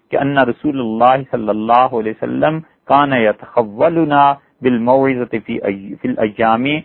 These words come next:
کہ رسول اللہ صلی اللہ علیہ وسلم روز ہمیں تقریر نہیں کیا کرتے تھے، روز نصیحتیں نہیں فرماتے تھے، کبھی کہتے تھے، کبھی نہیں کہتے تھے،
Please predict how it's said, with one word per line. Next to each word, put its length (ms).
کہ 60
رسول 260
اللہ 240
صلی 140
اللہ 200
علیہ 280
وسلم 320
روز 380
ہمیں 300
تقریر 440
نہیں 260
کیا 160
کرتے 360
تھے، 140
روز 280
نصیحتیں 520
نہیں 160
فرماتے 400
تھے، 160
کبھی 200
کہتے 380
تھے، 360
کبھی 260
نہیں 260
کہتے 320
تھے، 160